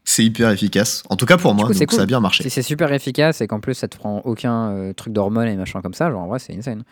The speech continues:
Speaker 1: Bah ouais. Bah, c'est
Speaker 2: Du
Speaker 1: un
Speaker 2: coup,
Speaker 1: peu
Speaker 2: t'as besoin
Speaker 1: comme,
Speaker 2: de continu-,
Speaker 1: euh, le
Speaker 2: t'as
Speaker 1: stérilet
Speaker 2: besoin
Speaker 1: en
Speaker 2: de
Speaker 1: cuivre pour
Speaker 2: continu-,
Speaker 1: les meufs,
Speaker 2: t'as
Speaker 1: parce que
Speaker 2: besoin
Speaker 1: c'est un
Speaker 2: de,
Speaker 1: truc
Speaker 2: ouais.
Speaker 1: chimique, et, mais c'est, c'est quand même chimique, tu vois.
Speaker 2: Du coup, t'as besoin de continuer à le mettre ton truc ou maintenant c'est bon ?
Speaker 1: Ah non, bah non, faut le mettre, euh, faut, faut, c'est, c'est, tant que tu veux pas avoir de gosse, hein, sinon, euh.
Speaker 2: D'accord, ok.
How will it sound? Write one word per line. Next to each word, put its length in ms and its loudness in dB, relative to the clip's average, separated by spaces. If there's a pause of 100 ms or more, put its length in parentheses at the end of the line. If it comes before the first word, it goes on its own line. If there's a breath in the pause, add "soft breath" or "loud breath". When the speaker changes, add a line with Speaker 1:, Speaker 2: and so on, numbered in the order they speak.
Speaker 1:
Bah 160 2
ouais. 100 2 (640)
Bah, 140 4
c'est 100 4
Speaker 2:
Du 40 8
Speaker 1:
un 40 8
Speaker 2:
coup, 60 6
Speaker 1:
peu 60 8
Speaker 2:
t'as 60 8
besoin 140 6
Speaker 1:
comme, 100 4
Speaker 2:
de 40 4
continu-, 160 4
Speaker 1:
euh, 40 4
le 80 2
Speaker 2:
t'as 60 -4
Speaker 1:
stérilet 260 2
Speaker 2:
besoin 140 6
Speaker 1:
en 40 4
Speaker 2:
de 40 -2
Speaker 1:
cuivre 160 2
pour 120 -2
Speaker 2:
continu-, 20 4
Speaker 1:
les 140 2
meufs, 160 -4
Speaker 2:
t'as 80 -20
Speaker 1:
parce 140 0
que 60 -4
Speaker 2:
besoin 80 4
Speaker 1:
c'est 60 4
un 40 6
Speaker 2:
de, 40 -2
Speaker 1:
truc 140 -2
Speaker 2:
ouais. 60 6 (140)
Speaker 1:
chimique, 200 2
et, 160 0
mais 140 2
c'est, 240 0 (220)
c'est 160 -2
quand 140 4
même 120 6
chimique, 300 0
tu 120 -18
vois. 60 -20 (600 soft breath)
Speaker 2:
Du 100 -4
coup, 100 6
t'as 80 6
besoin 120 2
de 40 -2
continuer 300 0
à 20 6
le 60 2
mettre 160 0
ton 120 -2
truc 220 0
ou 40 -2
maintenant 200 0
c'est 140 -4
bon ? 120 -2 (140)
Speaker 1:
Ah 100 6
non, 140 6
bah 100 4
non, 140 4
faut 160 0
le 60 4
mettre, 200 0
euh, 120 0
faut, 200 -6
faut, 460 -4
c'est, 260 0
c'est, 560 -2 (160)
tant 140 6
que 40 -6
tu 140 6
veux 140 6
pas 120 8
avoir 140 8
de 100 8
gosse, 220 4
hein, 200 0
sinon, 420 0
euh. 220 -4
Speaker 2:
D'accord, 280 2
ok. 160 -8